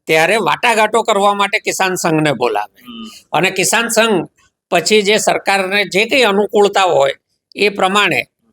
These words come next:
Speaker 1: સમાધાન જાહેર કરે, કિસાન સંઘ જાહેર કરે અને ખેડૂતો રાજી રાજી થઈ ગયા છે એવી પ્રેસ કોન્ફરન્સ કરે. એટલે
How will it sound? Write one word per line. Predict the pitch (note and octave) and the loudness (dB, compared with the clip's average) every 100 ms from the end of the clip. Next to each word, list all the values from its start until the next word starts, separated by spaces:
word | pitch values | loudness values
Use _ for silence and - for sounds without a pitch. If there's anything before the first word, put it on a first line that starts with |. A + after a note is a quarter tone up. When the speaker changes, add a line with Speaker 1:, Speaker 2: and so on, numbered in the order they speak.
| _ _ - | _ _ -6
Speaker 1:
સમાધાન | F3+ F3+ F#3 F3 F#3 | -2 0 0 0 0
જાહેર | D#3+ D3 F3 | 2 2 0
કરે, | F3+ C#3 C3 B2 _ _ | 0 -2 -2 -6 _ _
કિસાન | E3 - F3 E3+ | -10 -2 -2 0
સંઘ | F3 F3 D#3 | 0 0 0
જાહેર | C#3 D#3+ F3+ | 2 2 0
કરે | D#3+ C3 B2+ A#2 _ _ | -2 0 -2 -4 _ _
અને | C#3+ D#3+ | -6 -4
ખેડૂતો | D#3+ D#3+ E3 F3 F3 F3 | -4 -2 0 0 0 2
રાજી | D#3 D#3 F3 | 0 0 2
રાજી | D#3 D#3 F#3+ F#3+ | 2 0 0 0
થઈ | F3 F#3 | 0 2
ગયા | F#3 D#3+ | 2 2
છે | C#3 D3 - | 0 -4 -4
એવી | D3+ E3+ | -4 -4
પ્રેસ | - D3+ - | -2 -4 -2
કોન્ફરન્સ | D3+ D3 C#3+ D#3 C3+ | -4 -2 -2 -2 -4
કરે. | - A#2+ A#2 A#2 - - _ | -4 -2 -2 -6 -12 -20 _
એટલે | - G3 | -4 -4